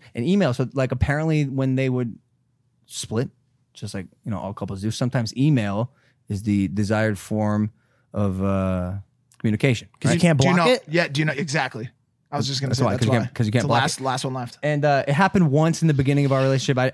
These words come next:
Speaker 1: I, I didn't really mind it, right? It was fledgling stages. You know, we're seven months deep, right? So she, she, great girlfriend. She's like, "Yo, I gotta, I gotta tell you something. My, my ex reached out to me via email."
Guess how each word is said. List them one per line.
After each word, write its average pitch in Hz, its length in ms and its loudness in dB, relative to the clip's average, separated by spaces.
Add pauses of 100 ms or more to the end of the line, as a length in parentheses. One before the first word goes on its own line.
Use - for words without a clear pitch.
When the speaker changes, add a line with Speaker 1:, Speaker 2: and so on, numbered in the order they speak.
Speaker 1:
I, 123 80 -2 (100)
I 127 80 -2
didn't 139 120 4
really 139 160 6
mind 127 280 4
it, 113 60 0
right? 123 180 0
It 127 40 2
was 110 200 -6 (360)
fledgling 131 400 2
stages. 123 480 0 (920)
You 220 80 0
know, 233 100 4
we're 156 60 4
seven 180 300 4
months 143 260 4
deep, - 360 2
right? 139 280 0
So 135 360 4
she, - 140 -4
she, - 180 -12 (320)
great 143 240 0
girlfriend. 127 360 0
She's 127 120 -4
like, 107 140 -4
"Yo, 110 120 -2
I 98 40 -4
gotta, 98 220 -6 (200)
I 123 60 -2
gotta 107 140 0
tell 123 140 0
you 104 60 2
something. 101 220 -4
My, 101 280 -4
my 95 140 -6
ex 101 180 -8
reached 117 220 -6
out 90 140 -10
to 98 60 -12
me 95 120 -8
via 101 200 -6
email." 101 440 -8